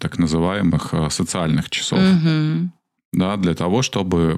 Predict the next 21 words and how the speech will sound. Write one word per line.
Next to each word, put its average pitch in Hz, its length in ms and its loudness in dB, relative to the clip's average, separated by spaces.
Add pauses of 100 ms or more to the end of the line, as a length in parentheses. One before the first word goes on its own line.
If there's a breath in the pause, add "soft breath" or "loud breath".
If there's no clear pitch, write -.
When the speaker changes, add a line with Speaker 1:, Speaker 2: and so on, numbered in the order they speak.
(120)
Speaker 1:
помочь 87 360 2
людям. 73 240 0
Социальных 101 440 -4
часов — 185 340 -2
это - 140 -4
когда 87 320 0
они 85 340 4
работают, 78 920 0
э, - 340 -2
с - 100 -8
кем-то 90 360 -2
бесплатно. 80 680 -4 (180)
На 98 120 2
своём 101 520 2
месте 98 360 0
тот 101 240 -4
же 92 80 -2
парикмахер 92 580 -2
может, 92 460 2
э, 78 680 2
такое 85 460 0